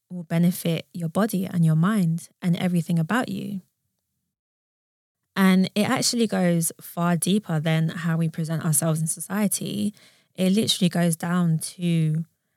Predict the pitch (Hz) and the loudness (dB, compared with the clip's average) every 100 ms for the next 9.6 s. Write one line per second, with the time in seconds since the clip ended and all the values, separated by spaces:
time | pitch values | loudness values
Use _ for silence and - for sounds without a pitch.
0 | _ - 180 170 165 - 165 - 180 180 | _ -2 2 4 2 0 -4 -2 2 2
1 | 180 165 160 160 160 - - - 196 202 | 2 0 2 0 -2 -10 -12 -6 -4 -4
2 | 202 - - 180 165 165 160 - 226 220 | -6 -6 -2 0 2 2 2 0 -2 -2
3 | - - 196 190 - _ _ - 170 175 | -8 -6 -4 -6 -10 _ _ -2 2 4
4 | 170 170 175 180 180 170 170 156 170 175 | 4 6 6 6 6 4 0 -2 2 2
5 | - 170 156 165 175 165 - 180 185 170 | 2 -2 -4 0 2 0 -2 2 2 0
6 | 170 170 - 170 175 180 - 170 208 214 | -4 -6 -6 -4 -4 -4 -4 -4 -6 -6
7 | 208 - 196 _ _ _ _ _ _ _ | -12 -14 -20 _ _ _ _ _ _ _
8 | _ _ _ _ - 233 262 233 202 185 | _ _ _ _ -4 -2 0 0 0 0
9 | - 180 175 170 170 | 2 2 4 2 2